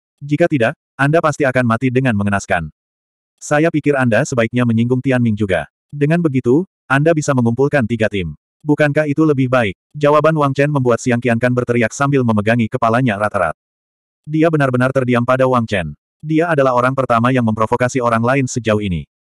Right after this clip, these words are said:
Dia juga orang pertama yang berpikir untuk merampok tim untuk menjarah Starbats.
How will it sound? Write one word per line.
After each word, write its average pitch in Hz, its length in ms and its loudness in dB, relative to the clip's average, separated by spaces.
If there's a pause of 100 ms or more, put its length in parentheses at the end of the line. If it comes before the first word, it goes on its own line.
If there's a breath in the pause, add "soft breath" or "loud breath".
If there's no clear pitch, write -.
Dia 156 240 0
juga 147 160 2
orang 131 240 0
pertama 123 320 0
yang 131 160 0
berpikir 117 400 -2
untuk 127 160 -4
merampok 120 400 -2
tim 143 160 0
untuk 139 160 -2
menjarah 120 400 0
Starbats. 92 560 -4